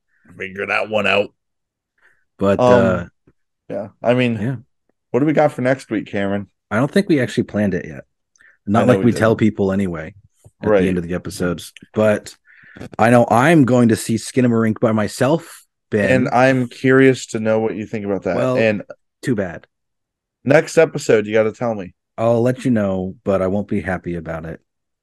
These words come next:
Speaker 1: Well, I'm not gonna see it. It's just so
Speaker 2: Don't
Speaker 1: scary.
Speaker 2: we
Speaker 1: Maybe
Speaker 2: do
Speaker 1: if they had a P G thirteen version of it, then I'd go
Speaker 2: Yeah,
Speaker 1: see
Speaker 2: it's
Speaker 1: it.
Speaker 2: actually not rated, though.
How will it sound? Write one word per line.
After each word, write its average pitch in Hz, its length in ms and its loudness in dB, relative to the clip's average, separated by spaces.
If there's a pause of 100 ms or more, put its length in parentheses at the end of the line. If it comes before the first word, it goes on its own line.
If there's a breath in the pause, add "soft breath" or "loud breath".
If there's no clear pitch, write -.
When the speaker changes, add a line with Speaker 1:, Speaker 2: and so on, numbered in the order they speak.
(500)
Speaker 1:
Well, - 260 -10
I'm 120 200 2
not 117 200 0
gonna 95 160 -12
see 62 140 -16
it. 52 200 -10 (1000 loud breath)
It's 127 120 0
just 131 160 -2
so 98 60 -4
Speaker 2:
Don't 107 160 4
Speaker 1:
scary. 69 480 -6 (220 loud breath)
Speaker 2:
we 110 100 0
Speaker 1:
Maybe 139 140 8
Speaker 2:
do 127 60 8
Speaker 1:
if - 80 6
they 156 40 8
had 135 100 8
a 113 40 2
P 123 180 2
G 120 160 2
thirteen 104 420 -4
version 95 320 -4
of 92 120 -6
it, 90 160 -6
then 92 120 -6
I'd 90 160 -4
go 98 80 -2
Speaker 2:
Yeah, 107 140 2
Speaker 1:
see 95 80 -2
Speaker 2:
it's - 220 -2
Speaker 1:
it. - 40 -4
Speaker 2:
actually 127 300 -2
not 104 300 -2
rated, 101 320 -6
though. 73 240 -16